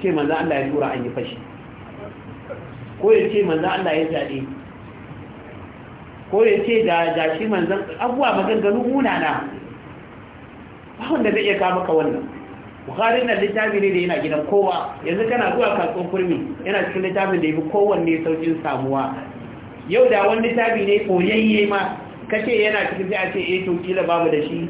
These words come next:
ba mu sani ba." Amma littafin da ko-, gidan kowa akwai shi, ya fi komai sauki. To, in banda dai bacewa da kibewar hankali, ya wani zai zo daga da'awar cewa wai dan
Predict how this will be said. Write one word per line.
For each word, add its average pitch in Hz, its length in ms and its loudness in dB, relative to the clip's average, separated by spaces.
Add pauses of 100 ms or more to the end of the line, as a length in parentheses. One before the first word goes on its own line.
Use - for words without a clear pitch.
(120)
ba 156 100 0
mu 143 140 0
sani 165 240 0
ba." 120 160 -2 (220)
Amma 208 180 0
littafin 240 400 0
da 175 160 0
ko-, - 200 -4
gidan 233 280 0
kowa 247 240 4 (160)
akwai 170 240 0
shi, - 80 -8 (240)
ya 220 160 2
fi 226 160 2
komai 226 320 4
sauki. 214 320 -4 (1080)
To, 170 140 -2
in 226 160 0
banda 233 260 2
dai 190 220 4
bacewa 185 420 2
da 170 140 0
kibewar 160 400 0
hankali, 156 380 -2
ya 143 100 0
wani 165 240 0
zai 170 80 2
zo 156 240 0
daga 147 160 -2
da'awar 151 320 0
cewa 143 320 0
wai 151 160 2
dan 156 280 0